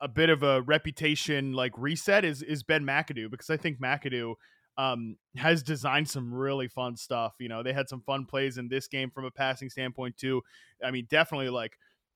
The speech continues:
the way they ki-, I still think the way they kicked the Lions' ass, like, from a, from a, uh, ti-, like, the tight end, Ian Thomas going crazy on blocks, you know, Tommy Tremble going crazy on blocks and stuff like that. Like,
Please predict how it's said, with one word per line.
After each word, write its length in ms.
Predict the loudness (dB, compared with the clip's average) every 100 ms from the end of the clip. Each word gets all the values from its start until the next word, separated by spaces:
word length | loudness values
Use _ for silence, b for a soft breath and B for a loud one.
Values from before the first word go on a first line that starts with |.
| _ _ _ _ _ _ -4
the 80 | 4
way 180 | 6
they 120 | 6 4
ki-, 180 | 2 2
I 80 | 4
still 220 | 10 8
think 220 | 8 2
the 60 | 4
way 140 | 4
they 100 | 2
kicked 200 | 0 -2
the 80 | 0
Lions' 360 | 0 0 0
ass, 320 | 2 2 0 -6
like, 200 | -8 -4
from 180 | -4 -2
a, 100 | -4 _
from 180 | -4 -4
a, 140 | -6 -6
uh, 220 | -6 -6 -8 -14 _ _ -6
ti-, 100 | -2 0
like, 120 | -2
the 80 | -4
tight 280 | 4 6 8
end, 220 | 6 6
Ian 180 | 6 6
Thomas 400 | 8 10 8 6
going 220 | 2 2
crazy 360 | 4 4 6 4
on 180 | 2
blocks, 440 | 2 4 4 2 -2
you 60 |
know, 160 | 0 0 B B 2
Tommy 260 | 4 4
Tremble 360 | 8 8 10 8
going 220 | 6 2
crazy 360 | 6 6 6 4
on 140 | 2
blocks 340 | 4 4 4
and 80 | -2
stuff 180 | 0 0
like 200 | 0 4
that. 240 | 6 6
Like, 200 | 4 -4